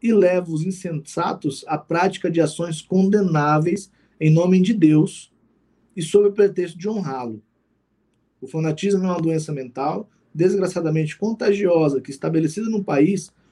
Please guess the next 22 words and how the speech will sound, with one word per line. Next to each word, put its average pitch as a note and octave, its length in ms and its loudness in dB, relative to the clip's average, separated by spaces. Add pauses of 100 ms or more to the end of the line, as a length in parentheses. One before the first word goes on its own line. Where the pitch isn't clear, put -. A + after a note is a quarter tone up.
(320)
toma A#3 320 2
foros F#3 400 2
de F#3 100 -2
lei, D#3+ 340 4 (580)
como G3+ 260 2
nos F3 200 0
ex-, E3+ 520 -2
execráveis G3+ 920 0
autos F#3 280 -2
de F#3+ 120 -10
fé, C3+ 380 -6 (480)
que D3 120 -12
fizeram D#3 420 0
perecer D#3 460 0
milhares D3+ 500 0
de D3 160 -6
homens G3 420 0
e F#3+ 40 -2
mulheres C#3+ 760 0 (240)
úteis D3+ 340 4
à C#3+ 40 -2
sociedade." D3+ 680 -6